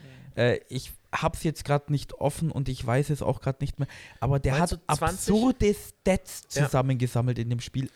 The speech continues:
Speaker 2: Absurd.
Speaker 3: Also in dem Spiel hat er zwei Sacks und einen Forced Fumble. Der ist seit seinem Draft, äh, zweitausendsiebzehn, hat er zwanzig Forced Fumble, allein die Season schon drei, obwohl er zwei Spiele ver-, äh, verletzt, verpasst hat. Äh,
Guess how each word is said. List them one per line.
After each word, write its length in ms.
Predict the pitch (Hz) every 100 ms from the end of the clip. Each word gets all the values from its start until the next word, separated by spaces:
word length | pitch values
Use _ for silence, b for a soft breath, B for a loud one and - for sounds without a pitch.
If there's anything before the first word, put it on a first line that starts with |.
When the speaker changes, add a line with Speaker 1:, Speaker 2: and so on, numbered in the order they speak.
| -
Speaker 2:
Absurd. 960 | 143 - - - - 233 196 - - - _ _ b b b
Speaker 3:
Also 180 | 139 143
in 80 | 147
dem 100 | 156
Spiel 200 | - 151
hat 80 |
er 100 | 139
zwei 220 | 131 143 135
Sacks 360 | 151 139 -
und 80 | 139
einen 100 | 131
Forced 300 | - 120 -
Fumble. 340 | 123 143 147
Der 180 | 135 120
ist 120 | 117
seit 260 | - 131 131
seinem 240 | 131 117
Draft, 440 | 107 113 123 - -
äh, 260 | 120 117
zweitausendsiebzehn, 1200 | - - 117 123 110 113 110 101 127 - 127 123 131 b b
hat 100 | 117
er 120 | 113 -
zwanzig 580 | - 131 151 - 143
Forced 400 | - - 131 -
Fumble, 320 | - 131 143 135
allein 320 | 120 123 123
die 100 | 160
Season 380 | - 131 110 110
schon 180 | 123
drei, 200 | 104 107
obwohl 260 | 117 - 117
er 60 | 113
zwei 180 | 117
Spiele 240 | 117 - 117
ver-, 180 | - 104
äh, 220 | 101 110
verletzt, 500 | 120 113 - - - _ _ _ _ _
verpasst 640 | - 107 - - 123 - -
hat. 160 | 131 B B B B B B B -
Äh, 220 | 123